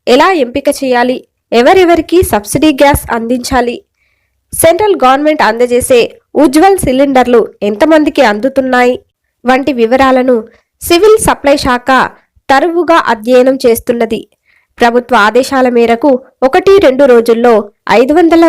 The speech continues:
రూపాయలకే గ్యాస్ సిలిండర్ హామీ అమలుపై ఒక నివేదికను కూడా అందజేస్తామని ఓ అధికారి తెలిపారు. ఉచిత విద్యుత్తో ఎంత ఖర్చు వెచ్చించాల్సి ఉంటుంది,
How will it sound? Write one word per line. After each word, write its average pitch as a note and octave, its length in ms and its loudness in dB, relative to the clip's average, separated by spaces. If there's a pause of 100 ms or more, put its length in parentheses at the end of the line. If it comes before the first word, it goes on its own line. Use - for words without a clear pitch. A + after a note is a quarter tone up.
రూపాయలకే B3 560 2 (180)
గ్యాస్ A#3 300 -2
సిలిండర్ C4 500 -2
హామీ A3+ 280 0 (160)
అమలుపై A3+ 400 0 (400)
ఒక A3+ 100 0 (100)
నివేదికను C#4+ 640 0
కూడా A#3+ 180 2 (120)
అందజేస్తామని A#3 720 0 (180)
ఓ A#3 40 4 (120)
అధికారి A3+ 420 -2 (100)
తెలిపారు. A3 420 -2 (520)
ఉచిత B3+ 240 -2 (120)
విద్యుత్తో A#3+ 480 0 (540)
ఎంత D#4+ 180 -4 (160)
ఖర్చు E4 380 -2
వెచ్చించాల్సి C4 760 -2
ఉంటుంది, A#3 380 -2